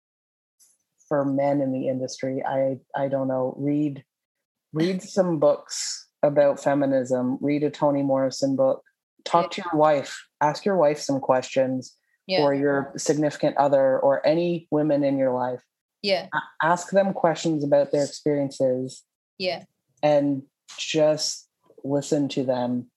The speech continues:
Speaker 1: and
Speaker 2: Right.
Speaker 1: don't talk. Just sit there and
Speaker 2: Yeah.
Speaker 1: listen and
Speaker 2: Yeah.
Speaker 1: hear what their experiences are, because I guarantee you,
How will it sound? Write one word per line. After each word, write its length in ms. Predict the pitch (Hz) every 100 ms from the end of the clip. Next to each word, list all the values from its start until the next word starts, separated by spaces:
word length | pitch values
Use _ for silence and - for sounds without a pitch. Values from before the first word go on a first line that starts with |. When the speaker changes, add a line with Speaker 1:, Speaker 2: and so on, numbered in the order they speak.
| _ _
Speaker 1:
and 160 | 147 139
Speaker 2:
Right. 120 | 135
Speaker 1:
don't 440 | 143 139 143 139 -
talk. 460 | - 131 131 - - _ _
Just 220 | 160 139 -
sit 220 | 180 175
there 460 | 190 175 175 170 - _ _
and 100 | 151 147
Speaker 2:
Yeah. 100 | 147
Speaker 1:
listen 640 | 147 165 151 147 147 - _ _ -
and 140 | 139
Speaker 2:
Yeah. 80 | 180
Speaker 1:
hear 260 | 160 156
what 280 | 151 147 135
their 180 | 143 139
experiences 640 | 135 - 147 139 131 131
are, 220 | 123 127 127
because 440 | 127 - 135 127
I 80 | 139
guarantee 480 | 135 147 143 143 165
you, 420 | 143 135 135 131